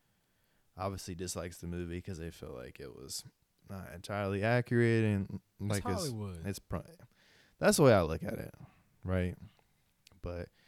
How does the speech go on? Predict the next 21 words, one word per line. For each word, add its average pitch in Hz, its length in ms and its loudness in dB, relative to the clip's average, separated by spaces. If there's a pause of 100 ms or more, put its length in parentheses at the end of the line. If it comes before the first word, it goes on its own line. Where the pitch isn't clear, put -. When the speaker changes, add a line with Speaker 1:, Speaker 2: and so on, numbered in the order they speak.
(200)
Speaker 1:
essentially, 143 380 0
I 110 40 2
miss 113 200 -2
a 101 60 -6
story 107 300 4
about 95 260 2
two 107 140 -4
people 95 540 0
from 90 340 -6
entirely 101 380 2
different 95 300 0
backgrounds, 87 760 -4 (640)
just 95 200 -4
kind 92 220 -2
of, 85 240 -2 (260)
you 92 80 -10
know, 90 140 -4
developing 90 540 -2
a 87 200 -2
legitimate 85 540 -2
friendship. 82 420 -8